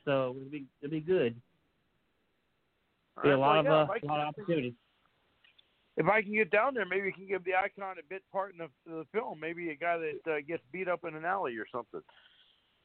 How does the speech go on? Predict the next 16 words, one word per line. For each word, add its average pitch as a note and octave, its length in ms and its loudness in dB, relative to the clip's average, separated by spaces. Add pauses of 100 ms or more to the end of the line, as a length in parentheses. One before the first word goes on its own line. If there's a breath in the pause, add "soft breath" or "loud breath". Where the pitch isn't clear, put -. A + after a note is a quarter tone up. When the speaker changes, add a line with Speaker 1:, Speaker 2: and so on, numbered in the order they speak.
(720)
Speaker 1:
Oh, D#3 380 4 (180)
I'm C#3 100 -8
pretty E3 240 0
sure D3+ 140 4
I D3 80 6
can C#3 140 -2
find C#3 320 2
something C3 260 0
better B2+ 220 4
than B2+ 100 -2
getting A#2+ 220 -2
beat B2 140 4
up A2+ 100 0
in B2+ 100 0
an A#2+ 140 2
alley. A2+ 280 -2